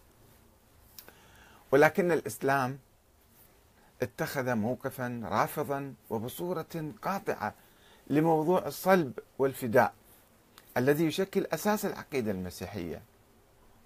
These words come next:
رغم، آه،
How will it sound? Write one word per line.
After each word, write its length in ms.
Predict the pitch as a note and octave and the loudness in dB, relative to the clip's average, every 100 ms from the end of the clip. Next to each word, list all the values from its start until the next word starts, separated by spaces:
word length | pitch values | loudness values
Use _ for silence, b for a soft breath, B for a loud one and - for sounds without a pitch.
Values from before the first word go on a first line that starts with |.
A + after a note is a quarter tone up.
| - - - _ - - - _ _ - _ _ _ _ - - - - - - - _ - _ b b b - | -20 -20 -20 _ -20 -20 -20 _ _ -20 _ _ _ _ -20 -20 -20 -20 -20 -20 -20 _ -20 _ b b b -2
رغم، 280 | D#3+ E3+ E3 | 0 2 2
آه، 1200 | D#3+ C#3+ - - - - - - - A#2 A#2 | 2 2 -6 -20 -20 -20 -20 -20 -6 0 2